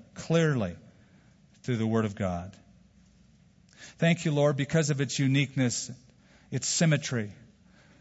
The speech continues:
the prophecies, the predictions that we marvel at, especially those concerning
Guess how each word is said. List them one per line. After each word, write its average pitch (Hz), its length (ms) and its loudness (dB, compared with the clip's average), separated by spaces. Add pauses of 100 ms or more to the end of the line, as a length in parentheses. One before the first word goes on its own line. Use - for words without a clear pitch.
(140)
the 123 140 -2
prophecies, 151 800 2
the 127 100 0
predictions 127 840 0
that 123 160 2
we 123 160 4
marvel 123 840 4
at, 85 360 -6
especially 127 580 -4
those 131 320 -2
concerning 127 580 0